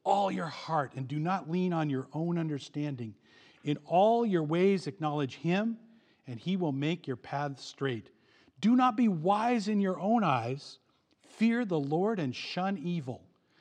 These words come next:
This will bring health to your body and nourishment to your bones. Honor the Lord with the first part of your wealth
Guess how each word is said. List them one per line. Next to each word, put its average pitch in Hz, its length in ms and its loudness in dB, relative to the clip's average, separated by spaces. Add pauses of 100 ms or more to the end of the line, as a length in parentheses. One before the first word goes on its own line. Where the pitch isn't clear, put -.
(400)
This 349 400 6
will 208 200 6
bring 180 300 4
health 277 520 2
to 226 120 -2
your 190 200 0
body 175 800 2 (340)
and 165 260 2
nourishment 208 600 4
to 214 80 0
your 190 160 6
bones. 185 800 0 (640)
Honor 208 360 8
the 139 120 0
Lord 156 360 4
with 135 140 -4
the 135 100 -6
first - 420 -6
part 170 300 0
of 143 100 -6
your 131 120 -4
wealth 123 400 -2